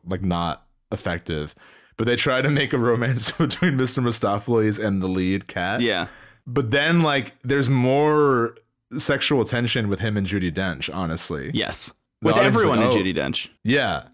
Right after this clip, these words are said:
Speaker 1: Everyone is like, she shows up in the fog and everyone's like, "Oh my God, Old Deuteronomy's back."
Speaker 2: Yeah.
Speaker 1: Hell yeah.
Speaker 2: That is the hardest I laughed, I think, is, is when the fog starts to clear and you start to see Judi Dench's outline, because her character design is so fucking <laughs> wild.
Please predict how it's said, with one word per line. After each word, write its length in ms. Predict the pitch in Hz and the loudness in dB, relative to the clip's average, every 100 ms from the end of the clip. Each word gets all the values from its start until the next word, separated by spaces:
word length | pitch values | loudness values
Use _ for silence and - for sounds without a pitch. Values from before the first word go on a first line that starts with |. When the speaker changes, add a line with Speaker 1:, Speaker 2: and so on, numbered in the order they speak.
| _ _ - | _ _ -6
Speaker 1:
Everyone 540 | 139 147 160 147 135 123 | -2 2 4 4 4 2
is 200 | 113 107 | 2 0
like, 220 | 104 113 | 0 0
she 160 | - | 0
shows 260 | 151 170 156 | 2 4 4
up 200 | 160 156 | 2 2
in 100 | 131 | 0
the 80 | 107 | 0
fog 320 | - 113 104 | 0 0 2
and 100 | 98 | 0
everyone's 280 | 95 95 87 | 0 -2 -4
like, 80 | - | -4
"Oh 100 | 92 | -2
my 180 | 85 73 | -2 -4
God, 420 | - 78 73 58 | -4 -4 -4 -6
Old 180 | 60 82 | -8 -4
Deuteronomy's 520 | 90 78 73 73 65 | -2 -2 -4 -6 -10
back." 400 | - 53 - - - | -12 -12 -12 -14 -6
Speaker 2:
Yeah. 320 | - 98 78 | -2 -2 -2
Speaker 1:
Hell 440 | - 87 82 78 | -4 -4 -2 -2
yeah. 200 | 76 69 | -2 -2
Speaker 2:
That 180 | 67 196 | 0 0
is 120 | 220 | 0
the 120 | 196 160 | 0 0
hardest 340 | 160 147 131 | 0 0 0
I 60 | 123 | 0
laughed, 320 | 113 107 - | 0 -2 -2
I 80 | 98 | -2
think, 220 | 92 104 | -2 -2
is, 140 | 101 95 | -2 -4
is 160 | 104 98 | -6 -4
when 480 | 95 110 107 107 98 | -4 -2 0 -2 -2
the 80 | |
fog 520 | 110 123 113 113 110 113 - | -4 -2 0 0 -2 -8 -6
starts 340 | - 120 110 - | -2 -2 -2 -4
to 60 | |
clear 360 | 113 117 110 113 | -4 0 0 2
and 80 | 110 | 0
you 60 | |
start 220 | 101 113 101 | 0 -2 -2
to 40 | |
see 160 | 101 113 | -2 -2
Judi 320 | 101 107 104 | 0 0 0
Dench's 380 | 107 107 113 98 | 0 -2 -2 -2
outline, 540 | 101 - 113 120 123 131 - - | -2 -2 0 0 0 -2 -14 -6
because 300 | 135 147 113 | -2 0 0
her 240 | 151 151 | 0 0
character 360 | - 131 123 143 | 0 0 0 0
design 320 | 139 151 160 | 0 0 0
is 80 | 113 | 0
so 220 | - 110 | 0 0
fucking 480 | 107 - 101 123 101 | -2 -4 -4 -2 -2
<laughs> 160 | 107 | -2
wild. 460 | 220 202 185 269 302 | 0 0 2 0 0